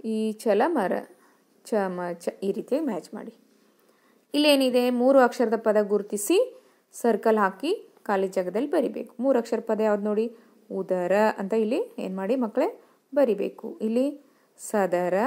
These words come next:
ಪವನ, ಪಚನ, ಸಮರ, ವಚನ, ವನಜ, ಚಮಚ.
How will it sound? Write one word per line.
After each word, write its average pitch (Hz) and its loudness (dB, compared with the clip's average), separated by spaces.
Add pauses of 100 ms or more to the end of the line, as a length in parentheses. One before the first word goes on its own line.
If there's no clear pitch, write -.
(300)
ಪವನ, 180 0 (920)
ಪಚನ, 202 -2 (200)
ಸಮರ, 185 -4 (880)
ವಚನ, 208 0 (320)
ವನಜ, 190 -2 (260)
ಚಮಚ. 208 -4